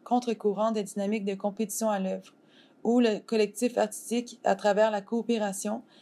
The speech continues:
est à même de stimuler le corps social. Pour l'instant, mon travail est porté par la question suivante.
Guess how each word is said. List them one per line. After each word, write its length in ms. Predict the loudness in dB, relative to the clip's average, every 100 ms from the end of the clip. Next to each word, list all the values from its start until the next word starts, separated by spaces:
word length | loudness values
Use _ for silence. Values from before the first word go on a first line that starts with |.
| -2
est 160 | 0 6
à 80 | 6
même 240 | 4 2
de 120 | -2 -4
stimuler 520 | -4 -2 0 0 -2
le 140 | -4
corps 220 | 0 -2
social. 440 | -2 -6 -6 -8 -8 -16 _ _ _ _ _ _ _ _ _ -10
Pour 140 | 2
l'instant, 480 | 4 4 0 0 0 -12 -20 -20 -12 4
mon 120 | 4
travail 420 | 8 6 8 6
est 40 | 4
porté 440 | -2 0 0 0 -6 _ 4
par 100 | 4
la 100 | 4
question 360 | -2 0 0
suivante. 640 | 0 -4 0 0 -2 -16